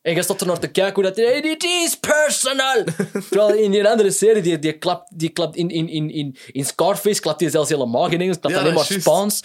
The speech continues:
Speaker 2: Ja, dat is
Speaker 1: En
Speaker 2: waar.
Speaker 1: o-, heel veel van die Scarface-personages zitten ook in de dingen, hè, in, eh, in Breaking Bad universe.
Speaker 2: Zie je.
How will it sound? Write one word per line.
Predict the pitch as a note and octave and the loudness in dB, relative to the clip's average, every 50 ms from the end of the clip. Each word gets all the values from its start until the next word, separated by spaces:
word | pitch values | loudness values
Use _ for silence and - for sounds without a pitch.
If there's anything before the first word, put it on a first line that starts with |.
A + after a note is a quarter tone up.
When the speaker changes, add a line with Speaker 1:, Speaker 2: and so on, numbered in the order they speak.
| - - | -8 -6
Speaker 2:
Ja, | A2+ C3+ E3 - - - | -4 -4 -4 -6 -10 -14
dat | _ A#2 A2+ | _ -14 -8
is | - | -4
Speaker 1:
En | C3 A2 | -2 -2
Speaker 2:
waar. | G#2+ A2+ B2 | -2 0 0
Speaker 1:
o-, | F3 F#3 G3+ | 0 2 2
heel | G3 E3 G3 G#3+ | 2 2 2 2
veel | G3+ F#3+ | 2 0
van | F#3+ F3+ | -2 -2
die | D#3 C#3+ | -2 -4
Scarface-personages | C3 - - D#3+ G3+ G3+ G#3 F3 - E3+ D#3 - F3 E3+ F3+ C#3+ | -6 -2 0 0 2 2 0 -2 -2 -4 -4 -2 -4 -4 -4 -4
zitten | C#3 - D3 D3+ | -6 -4 -2 -2
ook | D3 C#3 - | -2 -2 -2
in | D3 C3+ B2+ | -4 -2 0
de | B2+ A#2+ A#2+ A2+ A2 A2 G#2+ | 0 0 0 -2 -2 -4 -4
dingen, | A#2+ C#3+ C#3 A#2+ | -6 -6 -6 -6
hè, | C#3 D#3 | -6 -8
in, | - - B2 A#2+ A#2+ | -8 -8 -6 -6 -6
eh, | A2+ G#2+ G#2 - | -4 -4 -6 -6
in | - A#2+ A2+ | -8 -10 -8
Breaking | G#2 A#2 A2+ - - A2 | -6 -6 -6 -6 -8 -8
Bad | G#2 A#2 B2 A#2 | -4 -4 -4 -4
universe. | A#2 C3+ C#3+ C3 A2+ - F2+ | -4 -6 -6 -4 -6 -6 -6
Speaker 2:
Zie | F2 E2+ | -4 -6
je. | D#2+ D#2+ E2 | -6 -8 -10